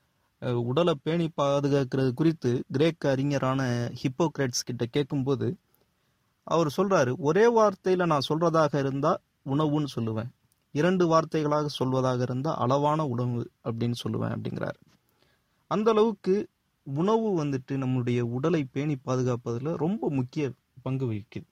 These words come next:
அல்லாஹு தஆலா தன்னுடைய திருமறையில கூறும்போது, "யா அய்யுஹல்லதீன ஆமனு குலு மின் தய்யிபாத்தி மா, மா ரஸக்னாக்கும்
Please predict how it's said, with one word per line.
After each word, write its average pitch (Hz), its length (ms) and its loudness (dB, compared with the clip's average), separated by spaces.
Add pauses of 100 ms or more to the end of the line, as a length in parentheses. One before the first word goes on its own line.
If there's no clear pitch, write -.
(580)
அல்லாஹு 147 180 2 (100)
தஆலா 135 260 0
தன்னுடைய 123 320 -2 (100)
திருமறையில 147 460 -2
கூறும்போது, 120 580 -6 (600)
"யா 165 240 2
அய்யுஹல்லதீன 160 720 0
ஆமனு 147 640 2 (160)
குலு 170 320 4
மின் 139 360 0
தய்யிபாத்தி 147 760 0
மா, 131 100 -2 (400)
மா 143 220 2
ரஸக்னாக்கும் 135 760 0